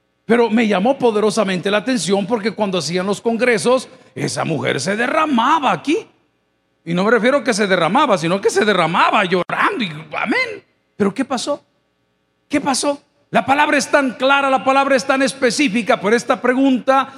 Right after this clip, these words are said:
no la puede responder nadie por usted. Nadie la puede responder por usted. Lo que la gente diga, Dios le tiene sin cuidado. Esta pregunta la va a responder usted. Y la pregunta es,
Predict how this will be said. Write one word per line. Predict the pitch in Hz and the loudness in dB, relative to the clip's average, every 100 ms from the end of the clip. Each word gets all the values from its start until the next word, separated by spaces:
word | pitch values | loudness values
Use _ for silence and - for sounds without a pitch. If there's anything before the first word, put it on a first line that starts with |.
| - | -4
no | 208 247 | 0 2
la | 240 | 2
puede | 254 262 | 2 4
responder | 254 - 233 233 233 | 2 2 2 4 4
nadie | 220 240 262 233 | 4 2 2 0
por | 165 214 | 2 2
usted. | 208 - 294 285 _ _ _ - | 2 -2 -2 -2 _ _ _ -4
Nadie | 196 262 294 285 | 2 4 2 2
la | 262 | 0
puede | 247 254 | 2 2
responder | 247 - 226 233 180 | 2 0 0 0 0
por | 233 | -2
usted. | 226 - - _ _ _ - | -2 -6 -8 _ _ _ 0
Lo | 220 - | 0 2
que | 233 | 2
la | 214 | 2
gente | 247 277 285 254 | 2 0 0 0
diga, | 294 269 247 | 2 2 2
Dios | 262 | 2
le | 262 | 2
tiene | 262 277 285 | 0 -2 0
sin | 277 247 202 | 2 2 2
cuidado. | - 240 240 247 190 131 _ _ _ - | 2 2 4 0 0 -4 _ _ _ -2
Esta | 240 - 254 | -2 0 0
pregunta | 233 233 277 269 | 2 2 2 2
la | 226 214 | 2 2
va | |
a | 262 | 0
responder | 214 226 226 254 | 0 2 2 4
usted. | 247 - 214 113 - _ _ _ _ _ | 2 2 0 0 -6 _ _ _ _ _
Y | 226 | 2
la | 233 - | 2 4
pregunta | 202 269 294 269 | 2 2 2 2
es, | 285 - | 2 -2